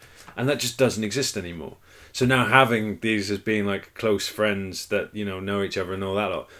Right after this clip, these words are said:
there's always a couple of friends that sort of, like, ruffle each other the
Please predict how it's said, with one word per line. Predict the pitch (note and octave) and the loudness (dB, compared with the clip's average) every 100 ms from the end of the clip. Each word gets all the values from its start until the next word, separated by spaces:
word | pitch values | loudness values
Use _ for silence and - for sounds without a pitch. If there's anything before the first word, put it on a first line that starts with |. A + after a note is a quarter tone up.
| - | -14
there's | - A2 G2+ | -2 2 4
always | A2+ G#2 | 2 0
a | |
couple | G2 G#2+ F#2+ | -2 -6 -6
of | |
friends | - G2 F#2 | -6 -6 -6
that | E2+ E2 | -8 -8
sort | - F#2 | -6 -6
of, | |
like, | F#2 D2+ | -6 -6
ruffle | F2 G2+ - G2 | -4 -4 -2 -2
each | F#2 G#2 | -2 -4
other | F#2+ | -6
the | F2+ F2 | -6 -10